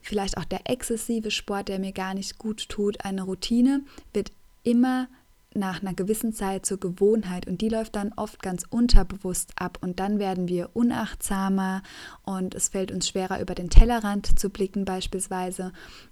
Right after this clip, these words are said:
und das Ganze geschieht nach sechsundsechzig Tagen. Also auch wenn du jetzt deine Routine neu anfängst oder etablieren möchtest, lass dir Zeit, bleibe geduldig, denn es braucht auf jeden Fall sechsundsechzig Tage laut, ähm,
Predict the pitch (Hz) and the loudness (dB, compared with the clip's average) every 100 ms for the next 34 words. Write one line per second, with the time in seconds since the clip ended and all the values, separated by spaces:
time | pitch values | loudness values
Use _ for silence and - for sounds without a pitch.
0 | - 196 185 - 190 196 202 - 202 185 | -10 -6 -6 -4 -6 -4 -4 -4 -4 -4
1 | - 190 - 190 185 - 196 - - 185 | -6 -6 -6 -6 -6 -6 -6 2 2 2
2 | 190 202 185 190 - - 202 202 202 - | -2 -6 -4 -4 -6 -6 -2 0 0 -2
3 | 196 190 190 - 214 208 190 208 247 - | -8 -6 -6 0 0 2 0 -2 -2 -2
4 | 226 240 - - - 240 240 233 208 196 | -2 -2 -6 -20 -6 -2 0 0 -2 -2
5 | 196 - 220 226 220 220 220 214 208 - | -4 -2 0 0 0 -2 -4 -2 -4 -4
6 | 262 - 180 196 226 - 190 202 226 254 | -4 -2 -2 -2 -4 -4 -4 -2 -2 -2
7 | 208 196 208 - 196 190 190 190 - - | 0 0 -2 -2 -4 -4 -4 -4 -6 -6
8 | 208 202 190 190 196 - - - - 208 | -2 -2 -2 -4 -6 -10 -20 -16 -8 -6
9 | 208 208 202 196 - - - 254 254 254 | -4 -4 -4 -4 -6 -8 4 4 6 0
10 | 247 220 202 202 - - 185 190 | 0 0 -2 -6 -8 -8 -6 -8